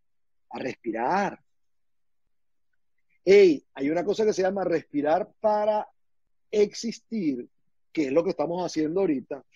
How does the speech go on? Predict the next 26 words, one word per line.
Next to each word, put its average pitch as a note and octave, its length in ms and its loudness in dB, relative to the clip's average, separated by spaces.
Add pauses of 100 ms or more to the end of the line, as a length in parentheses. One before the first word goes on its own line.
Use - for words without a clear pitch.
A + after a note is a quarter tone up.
(240)
respirando D3 480 4
para F#3 180 6
existir G3+ 520 2
y G#3+ 60 2
para D#3 200 4
poder D3+ 260 4
coordinar, F3+ 600 4 (400)
y E3 100 6
respirar D#3+ 540 6
para F#3 200 2
vivir. D#3+ 720 2 (720)
Respirar E3 480 4
para G#3+ 180 4
vivir G3+ 400 0
es F#3 260 0
detener F3 680 2
lo E3 100 4
que F3 120 2
hizo G3 240 2
la, G#3 260 4
la E3+ 180 2
pandemia. D3+ 640 -4 (1200)
Nos F3+ 300 2
detuvo A3+ 640 2
para F#3 420 2 (360)
respirar. F#3 1800 -4